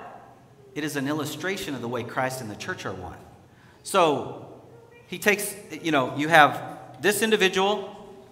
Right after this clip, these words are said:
and this individual. Now they unite and they're married, and now they're no longer individuals. All right, sometimes that American culture says, "What?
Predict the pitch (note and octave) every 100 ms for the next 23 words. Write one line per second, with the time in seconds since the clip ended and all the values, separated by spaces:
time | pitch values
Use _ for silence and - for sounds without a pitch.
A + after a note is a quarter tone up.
0 | - C3+ C#3 C3+ A3 A#3+ A#3+ F3+ D3+ B2
1 | B2+ B2+ B2+ C3 D#3+ G3 A3 G3+ F#3+ F3
2 | C#3+ C#3 E3 D#3+ F3 F#3+ G3 D#3 D#3 D3
3 | D#3+ F#3+ F3+ D3 D#3+ E3 G#3 B3+ B3 A#3+
4 | A3+ A#3 A3+ A3 A#3 A3 G#3 G3+ F3+ G3
5 | A3+ E3 B2+ E2+ - - - - - -
6 | - _ - G#2 A#2+ A#2 A2 A2+ B2+ B2+
7 | B2 B2 A#2 A#2+ A#2+ A#2+ - A#2+ A2+ -
8 | E2 - D#3 A3+ A#3+